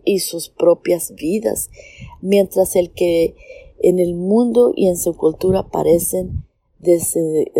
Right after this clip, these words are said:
destengrarse alrededor de nosotros, la iglesia debe reconocer que nuestro juicio, juicio comience en su casa, pero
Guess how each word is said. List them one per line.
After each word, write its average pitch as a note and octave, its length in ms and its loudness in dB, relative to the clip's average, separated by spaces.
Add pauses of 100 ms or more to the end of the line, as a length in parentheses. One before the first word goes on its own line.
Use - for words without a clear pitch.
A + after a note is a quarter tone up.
(240)
destengrarse D#3+ 960 -2
alrededor D#3+ 680 2
de F3 120 -4
nosotros, D#3+ 600 -2 (340)
la F3 140 2
iglesia F3+ 540 2
debe F#3 280 2
reconocer F3 760 0 (340)
que F#3 140 2
nuestro F3 340 -6
juicio, - 540 -8
juicio - 460 0 (140)
comience F#3 840 -2 (360)
en F#3+ 140 2
su E3+ 180 -4
casa, - 520 -4 (680)
pero F3 760 2